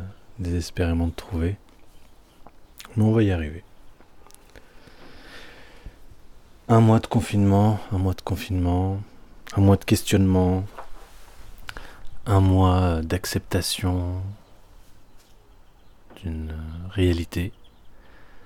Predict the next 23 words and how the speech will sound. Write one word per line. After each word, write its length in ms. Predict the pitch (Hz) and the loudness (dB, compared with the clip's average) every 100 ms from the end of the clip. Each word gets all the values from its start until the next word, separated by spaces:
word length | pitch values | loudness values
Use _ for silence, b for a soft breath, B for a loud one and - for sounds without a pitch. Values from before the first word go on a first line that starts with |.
| B B B - | B B B -4
non 140 | 92 87 | -2 -2
choisie. 560 | - 90 80 80 101 - - - - - - - - - - - - - - B B B B B B B B B B - - - - - - - - | 0 0 0 -4 -10 -14 -20 -20 -20 -20 -20 -20 -20 -20 -20 -20 -20 -20 -20 B B B B B B B B B B -20 -20 -20 -20 -20 -20 -20 -8
Ah, 380 | 107 104 98 92 | -4 -2 -2 -4
avec 280 | 95 101 - | -4 -6 -2
plein 160 | - 98 | 0 0
de 60 | |
choses 260 | - 101 - | 0 -6 -6
qui 100 | - | -12
traversent, 800 | - 92 87 90 - - - - - - - - b b b - - - | -4 -2 0 -2 -4 -14 -16 -20 -20 -20 -20 -20 b b b -20 -20 -6
plein 140 | 95 | -2
d'histoires, 680 | 90 87 - 95 87 85 82 | -2 -4 -6 -4 -2 -2 -6
plein 240 | - 90 82 | -8 -6 -6
de 440 | 82 82 80 80 80 - - - b b b b b - - - - - - _ - | -6 -6 -6 -8 -12 -20 -20 -20 b b b b b -20 -20 -20 -20 -20 -20 _ -16
choses 440 | - 98 87 87 | -4 -4 -2 -6
drôles, 540 | 90 87 87 87 87 | -4 -2 0 0 -2
choses, 360 | - - 82 80 | -6 -8 -8 -6
euh, 280 | 80 80 80 82 | -8 -6 -8 -10
fatigantes, 720 | - 90 - 85 82 82 87 | -10 -10 -8 -6 -4 -4 -8
choses 320 | - 87 82 - | -8 -8 -8 -10
qui 180 | - | -10
mettent 300 | 85 82 82 | -8 -8 -8
en 80 | 80 | -10
colère. 520 | - 82 82 80 85 | -12 -12 -10 -10 -14